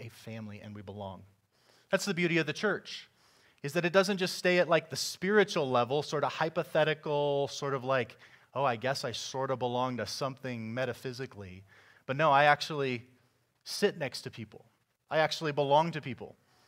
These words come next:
Those people have bad breath and sometimes say things that hurt my feelings, but there's a family I belong to, right? I belong to a family, and that's what the local church is meant to be, a picture of that adoption.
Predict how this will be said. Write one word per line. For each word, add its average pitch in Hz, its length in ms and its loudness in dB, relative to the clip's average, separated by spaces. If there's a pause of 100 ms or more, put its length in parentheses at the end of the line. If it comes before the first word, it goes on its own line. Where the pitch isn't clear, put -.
(240)
Those 151 140 0
people 165 220 0
have - 180 8
bad 147 240 8
breath 139 520 4
and 117 120 -12
sometimes 139 460 0
say 180 160 -2
things 147 240 -4
that 143 80 -2
hurt 143 140 0
my 139 100 4
feelings, 127 480 -2
but 127 260 -2
there's 147 220 -4
a 180 80 -6
family 240 640 4
I 120 60 0
belong 104 320 -8
to, - 220 -18 (160)
right? 160 220 -16 (1120)
I 185 60 -2
belong 214 400 4
to 220 120 -2
a 196 60 2
family, 208 480 -2
and 123 100 -2
that's 135 160 -4
what 151 100 -10
the 170 80 -2
local 160 280 -2
church 160 240 -10
is 143 100 -10
meant 139 180 -8
to 143 100 -14
be, 135 160 -8
a 107 40 -12
picture 139 360 -12
of 117 60 -10
that 120 160 -2
adoption. 113 580 -4